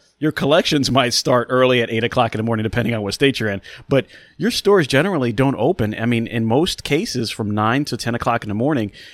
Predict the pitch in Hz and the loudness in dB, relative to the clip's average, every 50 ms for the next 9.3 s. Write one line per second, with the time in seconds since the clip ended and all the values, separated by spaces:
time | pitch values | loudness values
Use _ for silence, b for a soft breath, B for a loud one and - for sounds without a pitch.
0 | B B 127 135 147 151 147 147 151 175 208 202 - 175 135 110 120 131 156 156 | B B 2 2 4 4 4 4 2 0 -2 0 0 0 0 2 2 2 2 4
1 | 131 123 120 - - 110 107 - 117 127 131 - _ 117 110 110 107 - - 143 | 2 0 0 -2 -4 -6 -4 -2 -2 -2 -2 -4 _ -4 -2 -2 -2 -2 0 0
2 | 139 131 143 131 120 - 123 113 113 - - 113 90 113 117 - - 120 110 - | 0 0 0 -4 -4 -2 -2 -2 -2 -4 -4 -4 -2 -2 -4 -2 -2 -2 -2 -2
3 | 101 110 147 156 127 - b b b b b b b b 135 135 120 101 - 160 | -4 -4 -4 -4 -4 -6 b b b b b b b b -2 -2 -2 0 0 0
4 | 208 359 - - 247 143 127 127 151 160 165 151 131 110 110 92 85 117 139 156 | 0 0 0 0 0 2 4 4 2 4 4 2 0 0 -2 -2 0 2 2 2
5 | 104 82 69 - - - - 151 160 151 - 160 214 247 185 131 160 160 156 143 | 0 -2 -6 -10 -8 -2 0 2 2 2 2 0 2 2 2 2 2 2 2 2
6 | 135 120 135 135 - 143 135 123 117 - 131 127 143 147 143 135 120 117 117 107 | 0 0 0 0 0 0 -2 -2 -2 -2 0 2 2 2 2 0 0 0 -2 -2
7 | 104 123 117 - 123 113 107 104 101 120 135 127 110 - 95 101 - - 151 160 | -2 -4 -4 -4 -4 -4 -4 -4 -2 0 0 0 0 -2 -6 -10 -6 -4 -4 -4
8 | 147 - - 135 - - 120 - 104 110 113 101 113 117 113 113 110 107 98 107 | -4 -2 -2 -4 -4 -4 -6 -6 -6 -6 -4 -2 -2 0 0 0 -2 -2 -4 -4
9 | 92 107 101 98 98 | -4 -2 -2 -2 -4